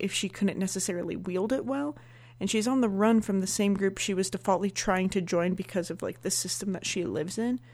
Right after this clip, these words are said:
and the ones who killed her father. So, like, yeah, I, it's complicated. And, you know, all of this is, like, bubbling, like, under the surface within her, like,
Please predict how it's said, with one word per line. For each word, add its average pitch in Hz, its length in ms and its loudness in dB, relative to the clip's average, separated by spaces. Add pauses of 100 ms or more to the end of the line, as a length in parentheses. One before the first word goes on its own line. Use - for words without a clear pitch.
(320)
and 175 280 2
the 180 100 2
ones 170 220 0
who 190 100 0
killed 180 240 -4
her 175 120 0
father. 214 380 -2
So, 226 220 2
like, 202 300 0 (260)
yeah, 226 460 2 (360)
I, 220 120 4 (640)
it's - 140 4
complicated. 240 680 4
And, 202 240 6
you 196 80 8
know, 190 280 4 (600)
all 220 200 12
of 202 100 0
this 214 240 8
is, 196 140 2
like, 180 200 6
bubbling, 190 540 4 (260)
like, 196 220 2
under 190 220 6
the 175 120 0
surface 196 440 2
within 170 260 0
her, 165 220 -2
like, 165 260 0